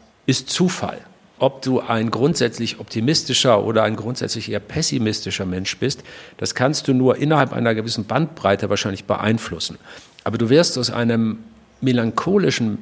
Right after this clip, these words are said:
veranlagten Menschen auch mit den besten Nachrichten niemals einen Clown machen. Und umgekehrt kannst du aus jemandem, der immer alles super findet, der wird auch in Lebenskrisen dann immer wieder sagen, „Mensch,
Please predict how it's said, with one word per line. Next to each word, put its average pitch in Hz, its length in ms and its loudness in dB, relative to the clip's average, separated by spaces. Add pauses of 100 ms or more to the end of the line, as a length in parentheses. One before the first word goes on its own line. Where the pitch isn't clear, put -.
(100)
veranlagten 113 680 0
Menschen 127 500 0 (200)
auch 120 160 0
mit 135 160 2
den 113 140 0
besten 123 320 0
Nachrichten 117 500 0
niemals 127 320 0
einen 117 80 -6
Clown 117 400 4
machen. 76 280 -6 (720)
Und 139 220 2
umgekehrt 147 540 0
kannst 143 240 -2
du 127 80 0
aus 110 100 -4
jemandem, 131 340 0
der 123 220 -2
immer 185 300 4
alles 131 260 2
super 143 280 0
findet, 113 420 -2 (400)
der 120 160 2
wird 147 160 0
auch 117 120 0
in 120 80 4
Lebenskrisen 123 640 0
dann 120 160 -2
immer 147 220 0
wieder 120 320 4
sagen, 131 540 -2
„Mensch, 160 380 0